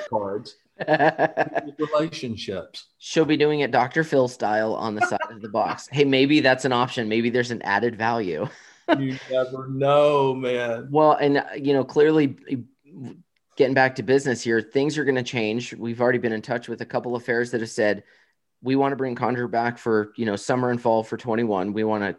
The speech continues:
Speaker 1: for ca-, from canceled contracts," but they, they're saying, you know, "How can you make it covid compliant?"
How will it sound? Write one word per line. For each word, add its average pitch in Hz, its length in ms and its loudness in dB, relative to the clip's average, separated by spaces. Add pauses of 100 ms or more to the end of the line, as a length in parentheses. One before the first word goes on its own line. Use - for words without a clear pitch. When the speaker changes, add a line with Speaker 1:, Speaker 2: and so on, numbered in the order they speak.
Speaker 1:
for 117 140 -4
ca-, - 200 -10
from 135 160 -2
canceled 127 420 -2
contracts," 98 540 -8
but 113 140 -8
they, 113 160 -4
they're 110 260 -8
saying, 113 400 -6 (1300)
you 113 120 -6
know, 107 80 -2
"How 135 200 0
can 147 180 -8
you 139 80 0
make 123 300 -2
it 120 160 -4
covid 113 400 -2
compliant?" 95 680 -8